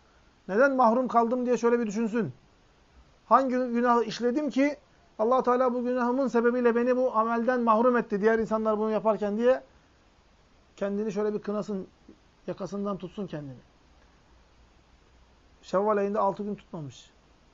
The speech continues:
Zilhicce ayında dokuz gün tutmamış.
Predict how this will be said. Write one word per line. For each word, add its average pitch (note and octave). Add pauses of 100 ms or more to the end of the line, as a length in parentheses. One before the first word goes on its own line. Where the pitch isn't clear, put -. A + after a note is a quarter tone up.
(1400)
Zilhicce G3+
ayında A3
dokuz G#3
gün G3+
tutmamış. E3+